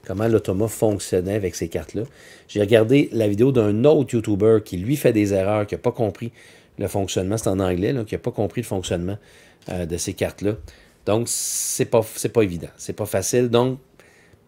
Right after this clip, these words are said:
si vous aimez ces styles de jeu-là, allez-y. Mais si vous avez pas de jeu de gamme en T, je pense que les trois autres, puis si je me fie à mon ami Etrigan,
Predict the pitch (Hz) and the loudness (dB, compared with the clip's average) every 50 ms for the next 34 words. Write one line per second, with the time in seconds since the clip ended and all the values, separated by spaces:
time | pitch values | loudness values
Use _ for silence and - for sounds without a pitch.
0 | _ _ - - - - - - 190 175 170 160 147 156 151 147 165 160 160 - | _ _ -12 -10 -6 -4 -2 -2 -2 0 0 6 8 8 10 10 8 6 4 4
1 | 139 120 - - - 147 143 135 131 123 117 120 117 110 127 131 123 117 110 107 | 2 2 2 4 4 4 6 6 4 4 4 4 4 6 6 4 6 4 4 2
2 | 101 95 107 123 135 135 117 101 104 104 98 - - - 165 160 147 120 113 117 | 0 0 -2 -2 -2 -2 -2 -2 -4 -4 -4 -4 -4 -4 -4 -2 -2 0 0 0
3 | 107 101 107 104 - - 131 131 123 107 98 95 92 110 117 110 98 90 87 101 | 0 0 -2 -4 -4 -2 -2 -2 0 0 -2 -2 -2 -2 -2 -2 -2 -2 -2 -2
4 | 101 104 104 98 90 87 - - 113 110 120 - - - - - - - - - | -2 -2 -4 -4 -6 -8 -6 -2 -2 -2 -2 -4 -10 -20 -20 -20 -20 -20 -20 -20
5 | _ _ - - - 139 160 175 160 - 139 123 117 117 - - 113 110 107 101 | _ _ -18 -6 -2 0 2 2 0 0 0 0 0 0 0 0 2 2 2 2
6 | 95 113 123 127 - - 98 - - - 127 113 113 110 101 - - - 120 120 | 2 0 0 -2 -4 -6 -6 -6 -4 -4 -4 -4 -2 -4 -4 -4 -4 -2 0 0
7 | 113 98 95 95 92 95 95 95 104 113 - 101 101 - 101 95 87 101 95 101 | 0 0 -2 -2 -2 -2 -2 -2 -2 -2 -4 -6 -6 -6 -8 -4 -2 -2 -2 -2
8 | 107 110 104 | -2 -4 -6